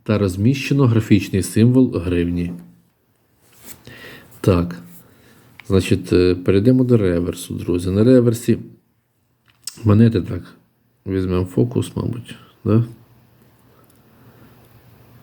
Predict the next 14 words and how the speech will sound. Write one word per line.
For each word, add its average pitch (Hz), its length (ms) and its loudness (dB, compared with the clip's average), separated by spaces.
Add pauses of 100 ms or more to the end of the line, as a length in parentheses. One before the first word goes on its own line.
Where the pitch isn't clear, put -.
(360)
Спочатку - 800 -6
нормальний. 113 760 -4 (2250)
Ось - 220 -10
якось 117 320 -4
так. - 440 -8 (680)
Е, 90 140 4
значить, 101 220 0
на 127 80 6
реверсі 123 720 4
монети 123 360 0
на 113 80 2
дзеркальному 104 600 -2
тлі 135 200 4
розміщено 110 720 2